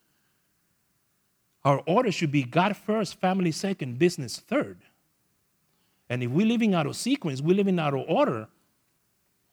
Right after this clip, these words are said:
we may be in trouble. Other idols, material things, money, possessions, fame, socioeconomic status.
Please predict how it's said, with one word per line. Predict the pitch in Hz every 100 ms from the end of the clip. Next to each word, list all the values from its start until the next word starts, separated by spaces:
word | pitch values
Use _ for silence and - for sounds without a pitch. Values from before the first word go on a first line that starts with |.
| -
we | 139
may | 208 247
be | 190 151
in | 127
trouble. | - 330 151 - _ _ _ _ _ _ _ _ _ _ _ _ _ _ _ _ _ _ _ _ _ _ _ _ _ _ _ _ _ _ _ -
Other | 226 240
idols, | 220 247 247 131 -
material | 143 147 - 254 262
things, | 190 143 98 95 - -
money, | 123 226 226 104 - _ -
possessions, | 160 - 220 247 165 110 - -
fame, | - - 220 269 151 101 - _ _ -
socioeconomic | - 208 220 226 208 202 214 208 196
status. | - 240 202 104 -